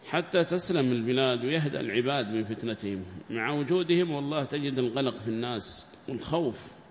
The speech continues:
من وجود هؤلاء الأشرار، أن تحصل بهم فتنة ويحصل بهم ضرر. فإذا لاحقهم ولاة الأمور تابعوهم انخنسوا وخافوا،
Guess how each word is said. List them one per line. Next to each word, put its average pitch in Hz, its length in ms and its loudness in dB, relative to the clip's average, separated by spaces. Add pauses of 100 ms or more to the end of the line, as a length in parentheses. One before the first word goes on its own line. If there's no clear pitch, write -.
(1400)
من 135 180 2
وجود 135 400 2
هؤلاء 135 300 0
الأشرار، 107 460 -4 (520)
أن 131 200 -2
تحصل - 340 -6
بهم 113 260 -2
فتنة 123 340 -2
ويحصل 117 320 -6
بهم 117 200 0
ضرر. 117 240 -4 (1300)
فإذا 104 240 -4
لاحقهم 147 580 2
ولاة 139 260 0
الأمور 131 420 0
تابعوهم 139 840 2 (1000)
انخنسوا 120 640 0 (1000)
وخافوا، 143 520 2